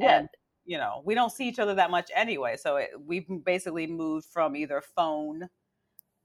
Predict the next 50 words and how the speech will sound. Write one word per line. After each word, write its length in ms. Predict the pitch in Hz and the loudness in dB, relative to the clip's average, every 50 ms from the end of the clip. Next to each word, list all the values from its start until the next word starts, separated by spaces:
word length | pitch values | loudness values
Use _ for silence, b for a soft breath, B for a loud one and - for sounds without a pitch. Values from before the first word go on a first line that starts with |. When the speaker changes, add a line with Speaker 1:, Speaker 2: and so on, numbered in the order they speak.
| _ _ _ | _ _ _
Speaker 2:
or, 260 | - - - - - | -16 -14 -12 -8 -4
or 220 | - 175 165 156 156 | -2 -2 0 -2 -4
text 400 | - - 190 160 160 - - - | 0 4 4 4 4 2 -4 -8
to 100 | 160 160 | -8 -8
Zoom. 360 | 151 139 175 190 156 117 - - | -4 -4 -4 -4 -4 -6 -4 2
Speaker 1:
Yeah. 220 | 233 269 - - - - - | 4 4 4 4 0 -6 -14
Speaker 2:
<laughs> 60 | - 698 762 784 762 B B 370 B 427 | -14 -14 -14 -18 -18 B B -18 B 2
Speaker 1:
No, 80 | 480 - | 4 4
Speaker 2:
Right. 100 | 466 480 | 6 4
Speaker 1:
but 120 | 440 - | 4 4
it's 180 | 370 370 - - | 4 2 0 0
somebody 300 | - 381 381 403 359 339 | -2 0 0 0 -2 2
that 200 | - 320 285 - | 2 2 2 2
you, 280 | 254 269 254 240 214 - - | 0 -2 0 0 -2 -2 0
like, 180 | 240 233 226 233 | 0 0 0 0
in 160 | - 233 233 | -2 0 0
the 60 | 220 | -2
past, 560 | 214 202 190 165 160 160 175 - - - - - _ _ _ | -2 0 0 2 2 2 0 -2 -6 -18 -20 -20 _ _ _
you 140 | 185 196 185 | -4 -2 0
know, 180 | 175 156 165 | 0 0 2
that 160 | 165 175 - | 2 2 2
you 60 | 151 175 | 2 0
haven't 300 | 180 180 175 - 160 151 | 0 0 -2 -2 -4 -4
talked 280 | - 196 208 - - | -2 -4 -4 -4 -6
to 80 | - 165 | -8 -6
in 60 | 151 | -4
a 40 | 147 | 0
while, 240 | 147 147 143 147 151 - | 0 2 2 2 2 2
like, 240 | 160 165 165 - - - | 0 -2 -2 -4 -8 -8
they'll 200 | 202 175 202 190 | -4 -4 -4 -4
check 360 | - - - 208 180 - - | -4 -4 -4 -4 -4 -4 -6
in. 120 | 165 117 78 76 | -6 -6 -6 -10
It 80 | 107 - | -10 -8
doesn't 220 | - 175 165 170 | -8 -6 -6 -6
mean 140 | 104 165 165 | -6 -6 -6
that 140 | 147 131 - | -6 -6 -8
you're 80 | 143 - | -12 -10
talking 320 | - 156 139 - 156 147 | -8 -8 -8 -6 -8 -12
to 80 | - _ | -10 _
them 120 | 131 139 | -6 -4
all 160 | 147 220 269 | -2 -2 -2
the 120 | 269 - - | -2 -4 -6
time, 320 | - 147 113 117 131 156 _ _ _ _ _ _ _ _ _ _ - | -6 -8 -6 -6 -8 -8 _ _ _ _ _ _ _ _ _ _ 4
but 120 | - 220 220 | 4 4 6
I, 100 | 226 214 | 6 4
Speaker 2:
No, 120 | 160 156 | 4 2
yeah, 140 | 143 139 - | 2 2 4
Speaker 1:
you 80 | - | 6
Speaker 2:
I, 160 | - 180 185 | 6 6 6
Speaker 1:
know. 60 | 175 | 4